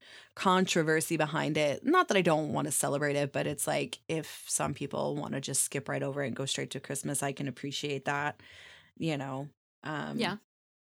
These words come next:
Speaker 1: and we still celebrate it. We still do Thanksgiving. I just don't decorate for it. I've never,
Speaker 2: Yeah.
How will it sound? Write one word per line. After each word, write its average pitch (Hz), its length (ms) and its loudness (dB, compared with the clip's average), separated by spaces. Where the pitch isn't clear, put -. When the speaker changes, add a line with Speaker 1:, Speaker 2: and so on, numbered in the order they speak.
Speaker 1:
and 160 300 -8
we 180 80 -2
still 190 220 4
celebrate 139 400 -2
it. - 80 -4
We 143 80 -6
still - 180 -4
do 156 140 -4
Thanksgiving. 139 580 -4
I 170 140 -6
just - 160 -4
don't 135 180 -8
decorate 139 460 -6
for 190 200 0
it. 208 220 0
I've 156 140 -4
never, 151 360 -2
Speaker 2:
Yeah. 269 140 -2